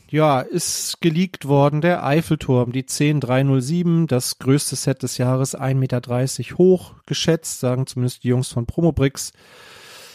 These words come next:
Äh, sechshundertdreißig Euro, Euro, soll im November kommen. Also bei dem Preis gehe ich so von sechs bis zehntausend Teilen aus.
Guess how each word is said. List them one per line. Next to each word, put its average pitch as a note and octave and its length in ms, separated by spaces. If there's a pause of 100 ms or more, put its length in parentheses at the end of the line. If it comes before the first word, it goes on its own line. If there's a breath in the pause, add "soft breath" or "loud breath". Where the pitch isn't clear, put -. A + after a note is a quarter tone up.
(140 loud breath)
Äh, B2+ 240
sechshundertdreißig C3+ 840
Euro, F3 480
Euro, E3+ 440
soll C3 200
im C3 100
November B2 380
kommen. D3+ 540
Also A#2 260
bei B2 120
dem C3+ 220
Preis B2+ 420
gehe B2 220
ich - 140
so A#2+ 260
von A#2 340
sechs B2+ 300
bis - 240
zehntausend A#2 560
Teilen C3+ 380
aus. B2 500